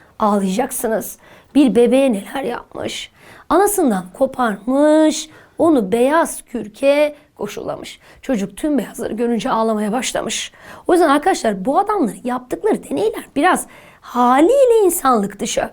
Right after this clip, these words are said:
Biraz insanlık dışı, çok sonrasında tabii insanlar tepki vermişler ama bilimde çığır açan insanlar. O açıdan da tebrik etmek lazım. Haddimize mi şimdi? Biz ne yaptık ki? O zaman biz bir klasik tepkisel koşullanmanın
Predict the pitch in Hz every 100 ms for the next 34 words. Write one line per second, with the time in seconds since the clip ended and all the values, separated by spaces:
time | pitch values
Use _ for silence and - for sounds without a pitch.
0 | - 427 339 302 - 262 233 240 - 403
1 | 403 - - _ - 370 - 233 220 254
2 | 269 339 339 - - 285 262 294 302 277
3 | 233 226 285 285 - 262 220 214 269 302
4 | 339 339 - - _ 202 240 269 247 262
5 | 269 - - 240 254 - - 247 269 269
6 | - 226 180 - - - - - - -
7 | - 480 - 208 214 277 - 208 180 220
8 | - 220 - - - - - - - 440
9 | 466 403 359 220 226 - 165 - - -
10 | - 427 320 180 - - - - - -
11 | - - - - - 480 359 339 466 359
12 | 214 240 294 - _ - 466 466 262 -
13 | - 370 - - 220 - 349 339 330 349
14 | 320 320 359